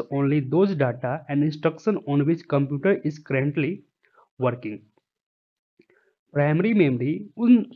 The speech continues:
उस डेटा को रखता है और इंस्ट्रक्शन को अपने पास रखता है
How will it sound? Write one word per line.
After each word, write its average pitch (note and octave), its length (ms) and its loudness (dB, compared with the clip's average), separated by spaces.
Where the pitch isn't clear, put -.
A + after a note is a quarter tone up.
उस A3 200 -6
डेटा D3 420 2
को F#3 180 2
रखता B2 480 0
है E3+ 260 -8
और C#3+ 140 2
इंस्ट्रक्शन D#3 500 -2
को F#3 180 2
अपने D3 300 2
पास B2 280 -2
रखता C3+ 340 0
है F#3+ 280 -2